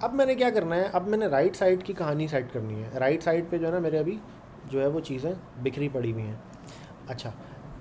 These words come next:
अब मुझे क्या चाहिए, मुझे ये जो logos हैं और ये जो ईमेल address है, इसको ये ऊपर और नीचे है, तो मुझे इसको left और right पे करना है अभी इस वक्त। तो मैं इसको क्या करूँगा, यहाँ पे आके मैं बोलूँगा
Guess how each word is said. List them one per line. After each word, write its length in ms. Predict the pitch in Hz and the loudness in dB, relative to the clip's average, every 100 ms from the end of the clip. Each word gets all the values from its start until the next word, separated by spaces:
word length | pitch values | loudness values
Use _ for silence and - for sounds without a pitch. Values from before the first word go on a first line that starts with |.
| - - - - | -16 -16 -6 0
अब 120 | 233 | 0
मुझे 340 | 175 156 175 254 | 2 0 0 2
क्या 180 | 247 | 2
चाहिए, 460 | 226 185 139 147 170 | 2 0 2 2 2
मुझे 280 | 151 156 180 | 2 2 4
ये 160 | 196 196 | 4 6
जो 100 | 196 | 4
logos 680 | 147 139 139 156 185 180 | 6 6 6 6 4 2
हैं 240 | 160 151 160 | 0 -2 -4
और 260 | - 143 | -2 -2
ये 160 | 143 156 | 0 0
जो 100 | 165 | 0
ईमेल 340 | 151 143 165 | 0 2 2
address 360 | 151 135 131 131 | 2 2 -2 -2
है, 140 | 151 | -4
इसको 460 | 151 139 - 202 240 - - - - - - - - 139 | -2 -4 0 -2 -2 -8 -18 -20 -18 -18 -18 -18 -16 -6
ये 140 | 131 | -2
ऊपर 400 | 165 151 - 202 | -2 -2 0 4
और 100 | 208 | 4
नीचे 280 | 185 180 208 | 2 2 2
है, 60 | 220 | 2
तो 80 | |
मुझे 200 | 214 208 | 2 2
इसको 160 | 208 214 | 4 4
left 360 | 175 190 208 208 | 4 2 2 -2
और 100 | 147 | 2
right 280 | 151 208 | 2 2
पे 80 | 175 | -2
करना 260 | 131 110 110 | -2 -4 -4
है 120 | 107 | -6
अभी 120 | 110 107 - | -8 -10 -12
इस 140 | 117 117 | -10 -10
वक्त। 680 | 107 - - - - - 131 | -12 -14 -18 -18 -18 -14 -6
तो 60 | |
मैं 140 | 131 160 | -4 -2
इसको 180 | 160 | -2
क्या 140 | 180 180 | 0 0
करूँगा, 300 | 170 165 190 | 0 -2 -4
यहाँ 300 | 160 135 143 | -4 -2 0
पे 80 | 147 | 0
आके 280 | 123 165 214 - - - - - - - - - - - - - - - - 127 | -2 -4 -12 -14 -18 -18 -20 -20 -18 -18 -18 -18 -18 -18 -18 -18 -18 -18 -16 -6
मैं 180 | 139 143 | -2 2
बोलूँगा 380 | 135 135 139 | 2 2 0